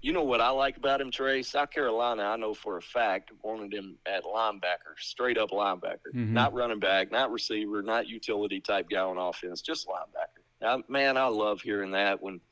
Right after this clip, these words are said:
Speaker 1: it's hard to get recruited by an S E C school. You know what?
Speaker 2: Yeah.
Speaker 1: Like, there's a, <laughs> it's really, really hard to get a scholarship offer for one position on one side of the ball, let alone, uh, you know, you know, that, that,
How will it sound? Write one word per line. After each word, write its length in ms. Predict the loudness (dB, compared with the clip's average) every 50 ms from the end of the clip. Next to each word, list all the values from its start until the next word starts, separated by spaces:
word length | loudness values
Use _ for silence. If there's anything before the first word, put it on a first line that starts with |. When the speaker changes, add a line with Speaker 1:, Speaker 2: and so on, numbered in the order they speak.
| _ -20 _ _ _ _ _ _
Speaker 1:
it's 220 | -2 -2 -2 -2 -2
hard 420 | -2 0 0 2 2 2 0 0
to 120 | -2 -4 -4
get 200 | -2 -2 -2 -4
recruited 480 | -6 -8 -4 -2 -2 0 0 -2 -2 0
by 160 | 2 2 2
an 100 | 2 0
S 180 | -2 -2 -2
E 60 | -4 -6
C 240 | -4 -4 -4 -4
school. 380 | -4 -6 -6 -4 -4 -4 -4 -4
You 120 | -4 -4
know 120 | -2 0 2
what? 200 | 2 2 0 -2 -6
Speaker 2:
Yeah. 180 | -4 0 0 2
Speaker 1:
Like, 80 | 2
there's 220 | 2 0 -2 -2 -8
a, 60 | -14 -18 _ _ _ _
<laughs> 220 | _ _ _ -10
it's 420 | -6 -4 -4 -4 -4 -4 -4 -6
really, 500 | -4 -4 -2 0 2 2 2 2 0 0
really 300 | 0 0 2 2 2 0
hard 400 | 2 2 2 4 2 2 0 -4 -6
to 220 | -8 -6 -6 -6 -8 _ -10 -6
get 120 | -4 -4 -4
a 60 | -4
scholarship 640 | -4 -2 0 2 2 2 0 0 -2 -4 -2 -2 0
offer 320 | 0 0 0 0 -4 -10
for 180 | -10 -12 -14 -16
one 340 | -14 -8 -4 -2 -2 -2 -2
position 520 | -6 -14 -12 -10 -8 -6 -6 -6 -6 -8 -10 -16 _ -20 -20 -20 -12 _ -4
on 180 | -4 -2 0 0
one 160 | 0 0 0
side 300 | 0 2 2 2 2 2
of 100 | 0 -2
the 60 | -2
ball, 280 | -2 0 0 2 2 2
let 140 | 2 2
alone, 420 | 2 2 0 0 0 0 -2 -4 -6 -12 -18 -20 _ -20 -20 _ -20 _ _ _ -6 -4
uh, 120 | -4 -4 -4 -8 -14 _ _ _ -2
you 100 | 0 0
know, 120 | 0 -2 -4 _ _
you 100 | -8 -6
know, 120 | -4 -2 0
that, 160 | 0 0 0 -2 -2
that, 200 | 0 0 0